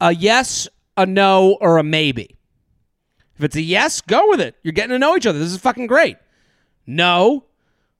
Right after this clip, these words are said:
Why? Do you have something else going on? Well, I got, I got, uh, so maybe tomorrow night would be good. It, and, and then he'll go, his, his response, let's, let's say he gets crazy. Let's say he goes, "Well,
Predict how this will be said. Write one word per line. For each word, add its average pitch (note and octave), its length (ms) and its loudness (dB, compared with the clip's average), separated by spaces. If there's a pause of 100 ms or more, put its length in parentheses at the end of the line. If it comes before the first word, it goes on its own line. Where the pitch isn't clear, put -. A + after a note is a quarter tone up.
Why? F3+ 480 0 (600)
Do - 80 -2
you - 20 2
have - 80 -2
something F3+ 180 -2
else F3 200 0
going F3+ 240 0
on? G#3 300 0 (400)
Well, G#3 280 0
I G3+ 140 0
got, F#3+ 280 -2
I F#3+ 120 0
got, G3 240 0
uh, F#3+ 320 -2
so F#3+ 400 0
maybe F#3 240 0
tomorrow D4 400 2
night E3+ 160 -2
would D3+ 80 -2
be D3 80 0
good. A#2 200 -8 (1800)
It, A3 400 -2
and, A3 180 0
and A3 220 -2
then A#3 120 2
he'll A3+ 120 2
go, G3+ 300 0 (220)
his, D4 400 0
his E4 200 0
response, C#4 520 0
let's, C4 200 -2
let's C#4+ 220 0
say F#4+ 140 2
he D4+ 100 4
gets B3+ 280 -2
crazy. F3+ 580 -2
Let's G#3+ 180 -2
say D4 140 2
he B3 100 -2
goes, F#3+ 300 0 (500)
"Well, G3 460 0